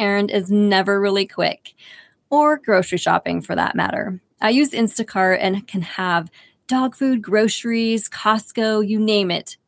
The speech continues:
delivered right to my door. Instacart is a game changer, and now you can get ten dollars off your first order by going to instacart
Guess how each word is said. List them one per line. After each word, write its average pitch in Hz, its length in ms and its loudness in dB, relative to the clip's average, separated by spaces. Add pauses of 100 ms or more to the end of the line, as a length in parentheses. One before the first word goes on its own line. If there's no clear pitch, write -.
(120)
delivered 208 560 0
right 180 380 0
to - 100 -4
my 190 140 0
door. 175 400 -4 (500)
Instacart 240 540 0
is 196 140 -2
a 196 80 2
game 190 360 0
changer, 165 600 -6
and 185 180 0
now 185 220 2
you 233 120 0
can 233 140 -2
get 208 220 -4
ten 190 240 -4
dollars 208 300 0
off 185 200 0
your 185 140 -2
first 190 420 -4
order 226 400 0
by 185 160 2
going 185 300 -2
to - 140 -6
instacart 247 840 -2